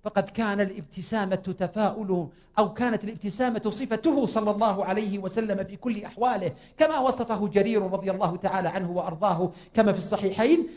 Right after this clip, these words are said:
"ما حجبني النبي صلى الله عليه وسلم منذ أسلمت ولا رآني إلا تبسم في وجهي." إلا تبسم في وجهي، هكذا كان صلى الله عليه وسلم. يا إخوة، أيها المربون، أيها القيادات،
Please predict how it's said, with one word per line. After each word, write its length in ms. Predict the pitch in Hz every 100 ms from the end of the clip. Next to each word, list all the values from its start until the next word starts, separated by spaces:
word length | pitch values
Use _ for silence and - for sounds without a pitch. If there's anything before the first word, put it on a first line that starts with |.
| -
"ما 280 | 240 302 285
حجبني 540 | - 262 - 233 240 220
النبي 400 | 214 208 233 202
صلى 240 | 208 208
الله 340 | 202 233 202
عليه 380 | 196 208 240 208
وسلم 580 | 208 208 254 247 226 220
منذ 240 | 320 277 247
أسلمت 640 | 233 247 320 247 214 - - -
ولا 260 | 190 214 190
رآني 580 | 185 196 190 175 160 123 - -
إلا 380 | 233 214 180 175
تبسم 680 | 151 175 175 190 - 202 220
في 180 | 196 165
وجهي." 520 | 143 135 120 117 110 107 - _ _ _ _ _ _ _ _ _ _ _
إلا 300 | 208 185 143
تبسم 580 | 123 160 185 - 165 151
في 100 | 123
وجهي، 340 | 123 123 175 233
هكذا 260 | 185 160
كان 260 | 127 156 135
صلى 160 | 135
الله 100 | 135
عليه 100 | 127
وسلم. 220 | - - _ _ _ _ _ _ 254
يا 200 | 220 185
إخوة، 320 | - 147 131 - _ _ _ _ -
أيها 180 | 233 220
المربون، 640 | 208 208 160 233 220 190
أيها 220 | 277 262
القيادات، 760 | 240 - 233 220 262 233 - -